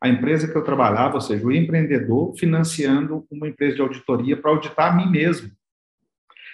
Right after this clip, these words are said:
E eu senti um alívio tão grande de poder dividir aquela responsabilidade, ou seja, é a forma que você vê a mesma coisa. Então,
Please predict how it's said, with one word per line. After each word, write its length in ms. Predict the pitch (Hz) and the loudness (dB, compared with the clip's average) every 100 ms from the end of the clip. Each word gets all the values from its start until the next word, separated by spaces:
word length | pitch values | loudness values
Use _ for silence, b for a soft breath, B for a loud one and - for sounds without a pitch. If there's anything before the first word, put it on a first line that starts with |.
| b | b
E 60 | 151 | 6
eu 80 | 165 | 6
senti 280 | 185 196 202 | 6 6 6
um 120 | 196 | 8
alívio 560 | 165 151 185 156 - - | 8 6 4 2 0 4
tão 300 | 185 226 156 | 4 6 6
grande 480 | 143 170 180 127 | 4 4 4 2
de 100 | 120 | -2
poder 320 | 131 139 135 135 | 0 2 2 0
dividir 800 | 139 139 110 107 160 202 - - | 0 0 -2 2 6 6 4 0
aquela 340 | 123 143 139 | -2 2 4
responsabilidade, 1120 | 127 131 - 123 117 123 110 107 101 135 151 156 | 4 0 0 -2 0 -2 -2 -2 2 4 4 2
ou 60 | |
seja, 160 | 165 147 | 4 4
é 20 | |
a 100 | 151 | 4
forma 220 | 156 160 | 2 2
que 60 | 165 | 0
você 140 | 180 | -2
vê 120 | 175 | 2
a 40 | 175 | 4
mesma 380 | 170 165 185 - | 4 0 0 4
coisa. 360 | 170 147 104 - B B | 6 6 4 -8 B B
Então, 440 | 160 151 175 - | 6 8 8 2